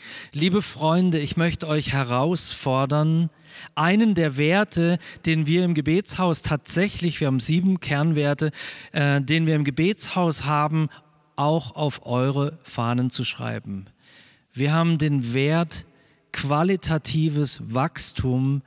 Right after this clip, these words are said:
in unserer Beziehung zu Jesus Christus genauso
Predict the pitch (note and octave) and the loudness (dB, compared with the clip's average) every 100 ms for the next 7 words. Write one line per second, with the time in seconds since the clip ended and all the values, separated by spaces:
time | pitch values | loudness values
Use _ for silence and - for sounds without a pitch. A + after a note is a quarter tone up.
0 | - - - - D3+ D3 C#3 A#2+ C3 - | -12 -20 -8 -2 0 2 0 -2 -2 2
1 | D#3+ E3 D#3 D3 C#3 C#3 B2+ - - D#3 | 2 2 0 0 2 0 0 -2 -2 -2
2 | D#3 - E3+ D3+ - _ - C3+ C3+ C3+ | -2 0 0 -2 -6 _ -4 0 2 2
3 | E3 C#3+ B2 A#2+ C3 C#3 | 2 0 0 0 0 -4